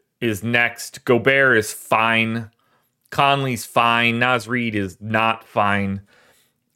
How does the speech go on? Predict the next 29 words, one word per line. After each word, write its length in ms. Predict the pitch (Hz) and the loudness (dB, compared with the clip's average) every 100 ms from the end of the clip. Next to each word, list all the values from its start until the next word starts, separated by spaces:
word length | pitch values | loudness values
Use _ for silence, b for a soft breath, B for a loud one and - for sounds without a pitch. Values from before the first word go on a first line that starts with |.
| - | -6
Not 400 | 143 170 180 175 | 0 2 0 0
a 80 | 156 | 0
lot. 420 | 131 127 127 - | 2 4 2 2
Like, 200 | 135 131 | 0 2
you're 100 | 175 | 2
not 320 | 175 170 143 | 2 0 0
getting 240 | 143 135 127 | -2 0 2
a 40 | |
large 520 | 120 117 117 117 107 | 2 4 4 4 0
stand 420 | - - 113 110 107 | -4 -2 0 2 0
on 160 | 101 | 2
Minnesota. 580 | 101 101 - 101 95 92 | 0 -2 0 0 0 -2
If 120 | 110 | -2
you 100 | 147 | 2
like 380 | 147 170 160 - | 4 4 0 -4
Edwards, 520 | - 151 143 143 127 123 | 0 2 4 4 2 -4
you 80 | |
know, 100 | 131 | -2
if 80 | 120 | 0
we 80 | 160 | 0
get 140 | 165 | -2
these 120 | 156 135 | -2 0
guys 200 | 143 131 | 0 2
at 80 | |
low 180 | 120 120 | 2 4
ownership, 420 | 120 117 107 110 - | 4 2 0 0 0
Edwards 360 | 117 113 107 | 0 0 -2
and 120 | 104 95 | -4 -2
Towns 480 | 98 95 92 - | -2 -2 -4 -10